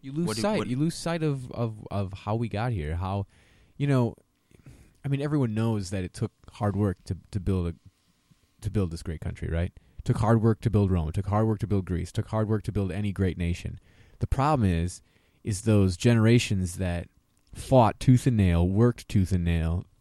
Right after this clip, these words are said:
Speaker 1: blood, sweat, and tears to give their children and their children's children a better life. Those children, you know, after a while, I mean, it's just, it just happens. It's just natural. You forget where it all happened, where it all came from,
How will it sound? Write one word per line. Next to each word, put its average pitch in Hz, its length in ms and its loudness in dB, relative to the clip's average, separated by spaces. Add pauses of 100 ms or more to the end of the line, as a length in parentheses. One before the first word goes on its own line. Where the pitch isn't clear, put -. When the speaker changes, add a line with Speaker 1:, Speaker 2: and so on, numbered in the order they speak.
(100)
Speaker 1:
blood, 110 300 2
sweat, 123 260 0
and 117 80 -6
tears 85 600 -4
to 113 120 -6
give 107 400 -4
their 92 520 0
children 104 520 0
and 92 120 -2
their 87 80 0
children's 101 380 -2
children 87 520 0
a - 40 -4
better 95 280 0
life. 85 560 0 (920)
Those 107 300 0
children, 92 760 2 (260)
you 104 100 2
know, 85 440 4 (420)
after 107 280 2
a 87 60 4
while, 101 280 2
I 90 40 2
mean, 117 120 4
it's 120 100 4
just, 120 240 2
it 110 60 -10
just 104 200 0
happens. 90 340 0
It's 90 120 -2
just 92 140 -4
natural. 92 340 0
You 87 140 -2
forget 90 420 -2 (200)
where 82 640 -2 (100)
it - 120 -6
all 82 160 -4
happened, 82 340 -6
where 85 140 0
it - 20 0
all 80 100 -2
came 87 220 -4
from, 82 180 -4